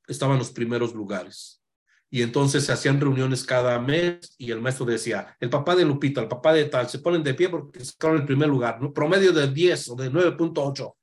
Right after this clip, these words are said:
un aplauso". Y no faltaba el papá que por dentro dijera, "Ay, mi hija no sacó nada, pero ahorita llegando me la va a pagar. Porque yo estoy esperando", porque era un asunto de egocentrismo, era un asunto de que le aplaudieran, pues.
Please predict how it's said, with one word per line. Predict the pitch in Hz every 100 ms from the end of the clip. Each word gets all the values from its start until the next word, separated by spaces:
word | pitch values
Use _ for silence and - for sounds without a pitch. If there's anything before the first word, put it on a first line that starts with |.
| _ -
un | 135
aplauso". | 135 127 113 - 101 - _ _ _ _ _ -
Y | 117
no | 135
faltaba | 147 147 143
el | 135
papá | 120 139
que | 139
por | 120 120
dentro | 135 135
dijera, | 123 117 120 120
"Ay, | 170 147
mi | 113
hija | 110 110
no | 113
sacó | 110 104 110
nada, | 139 143
pero | 123
ahorita | 123 127
llegando | 110 147 143
me | 110
la | 98
va | 101
a |
pagar. | 104 104 139 - _ _ _ _ _
Porque | 113 - 95 95
yo | 92 117
estoy | 127 135
esperando", | 131 - 107 185 156 - -
porque | - 143 190
era |
un | 185
asunto | 160 175 175 175
de | 147
egocentrismo, | 127 135 139 131 151 160 139 101 - -
era | 156
un | 156
asunto | 147 156 160
de | 127
que | 117
le | 120
aplaudieran, | 131 123 120 147 131 104
pues. | - - -